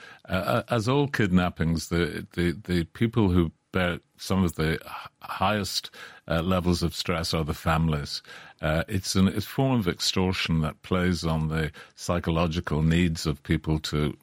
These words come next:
have their loved ones returned safe and well. Um, and his family spent seven years, almost seven years, not knowing what had happened to him.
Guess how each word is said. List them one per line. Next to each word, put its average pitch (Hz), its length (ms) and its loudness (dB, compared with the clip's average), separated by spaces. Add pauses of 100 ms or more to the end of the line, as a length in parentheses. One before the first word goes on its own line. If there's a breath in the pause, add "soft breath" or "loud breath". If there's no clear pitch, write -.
(160)
have - 320 -4
their 78 140 0
loved 80 320 0
ones 82 260 4
returned 78 600 -2 (160)
safe 73 440 -2
and 71 160 0
well. 76 360 0 (520 loud breath)
Um, 82 300 0 (140)
and 90 180 0
his 110 240 2
family 101 380 -2
spent 85 280 -4
seven 92 460 0
years, 85 340 2
almost 101 460 0
seven 87 420 0
years, 85 320 -2
not 98 380 4
knowing 85 360 0
what 80 180 -4
had 78 120 -4
happened 87 400 -4
to - 120 -10
him. 76 100 -8